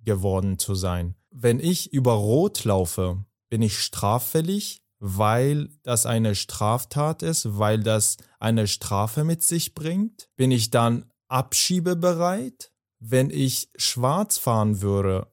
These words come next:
und da erwischt werden würde und weil das mit sich eine Strafe bringt und dann eine Straftat ist, heißt das dann straffällig geworden zu sein und dann darf ich abgeschoben werden für so etwas? Oder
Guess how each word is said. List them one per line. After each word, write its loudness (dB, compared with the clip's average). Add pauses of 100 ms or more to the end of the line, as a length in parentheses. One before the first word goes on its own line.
und 0
da 4
erwischt 0
werden 2
würde 2
und 0
weil 2
das 0
mit 0
sich -2
eine 2
Strafe -2
bringt -2
und 0
dann 2
eine 0
Straftat -2
ist, -2 (160)
heißt 2
das 2
dann 2
straffällig -2
geworden 0
zu -2
sein 2
und 0
dann 2
darf 0
ich -4
abgeschoben 0
werden 0
für -6
so 0
etwas? -4 (280)
Oder 2